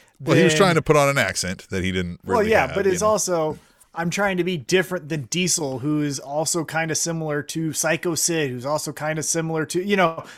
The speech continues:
Speaker 2: like, you
Speaker 1: Yeah.
Speaker 2: have to say, "This is my avenue of originality." So.
Speaker 1: Yep,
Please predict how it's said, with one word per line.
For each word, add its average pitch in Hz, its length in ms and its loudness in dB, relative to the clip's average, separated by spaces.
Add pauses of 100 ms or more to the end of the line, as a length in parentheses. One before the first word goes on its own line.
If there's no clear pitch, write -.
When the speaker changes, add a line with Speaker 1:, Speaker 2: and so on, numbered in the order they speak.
Speaker 2:
like, 185 240 2
you 175 80 0
Speaker 1:
Yeah. 202 120 2
Speaker 2:
have 208 160 2
to 175 120 -2
say, 180 400 2 (180)
"This 180 280 2
is 175 140 0
my 165 180 -4
avenue 151 540 0
of 147 260 -4
originality." 127 800 -6
So. 123 300 -6
Speaker 1:
Yep, 87 180 -4